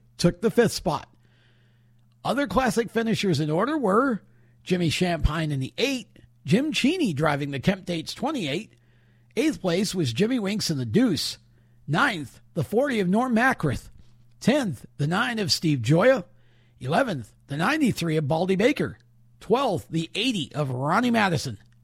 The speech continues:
Thirteenth, the seventy-five Gary Albritton. Fourteenth, the seventy-two Doug Sire. Fifteenth, the ninety of Chuck Siprich.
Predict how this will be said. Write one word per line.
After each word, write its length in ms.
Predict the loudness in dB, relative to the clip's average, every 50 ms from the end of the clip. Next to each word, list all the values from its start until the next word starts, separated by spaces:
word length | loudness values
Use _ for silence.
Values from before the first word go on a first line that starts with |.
| _ _ 0
Thirteenth, 680 | 2 2 2 2 2 0 0 0 0 -2 -6 -10 -18 _ _ _ _ _ _ _ _ _
the 80 | -12 -4
seventy-five 680 | -2 -2 -2 0 0 -2 0 2 2 2 2 0 0
Gary 260 | 0 0 2 2 4
Albritton. 480 | 4 4 4 4 0 -2 -2 -4 -10 -10 -12 _ -20 _ _ _ _ _ _ _ _
Fourteenth, 840 | _ -20 -6 -2 -2 -2 -2 2 2 2 2 2 0 -4 -14 -20 -20 _ _ _ _ _ _
the 140 | _ -8 -6
seventy-two 580 | -6 -2 -2 -2 -2 0 0 0 0 2 0 0
Doug 240 | 2 2 0 0 0
Sire. 480 | -2 0 0 0 0 -2 -4 -10 -16 _ _ _ _ _
Fifteenth, 560 | 4 4 4 4 -2 -4 -4 -4 -6 -8 -10
the 80 | -8
ninety 440 | -4 -2 -2 -2 -2 -2 -4 -6 -6 -6
of 180 | -8 -8 -8 -10
Chuck 380 | -10 -4 -2 -2 -2 -2 -4
Siprich. 720 | -8 -10 -2 -2 -2 -2 -2 -4 -6 -6 -6 -10 -14 -14